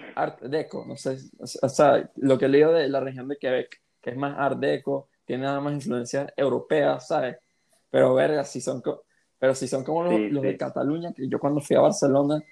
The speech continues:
Speaker 1: virga, güey, me acuerdo que una vez no hablé catalán y los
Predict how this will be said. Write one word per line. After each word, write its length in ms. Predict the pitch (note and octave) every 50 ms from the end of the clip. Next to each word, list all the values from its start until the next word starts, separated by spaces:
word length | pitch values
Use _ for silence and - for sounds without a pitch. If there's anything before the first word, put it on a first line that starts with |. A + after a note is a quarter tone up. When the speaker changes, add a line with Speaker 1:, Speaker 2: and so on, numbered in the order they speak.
| - - _ _ _ _ _ _ -
Speaker 1:
virga, 580 | - A2+ B2+ B2+ C#3+ E3+ F3+ F3+ D3+ D#3 C#3
güey, 240 | C#3+ C#3 D3 D#3 D#3
me 60 | C#3+ C#3
acuerdo 280 | - - C#3+ C#3 D3+ D3+
que 60 | F3
una 180 | D#3+ D3+ D#3 D#3
vez 120 | D#3+ D#3+
no 140 | D#3+ E3 F3
hablé 180 | E3+ E3+ E3+ D#3+
catalán 460 | - F#3 F3 - E3 E3 D#3+ D#3+ E3
y 60 | E3 E3+
los 220 | F3 E3 D#3 -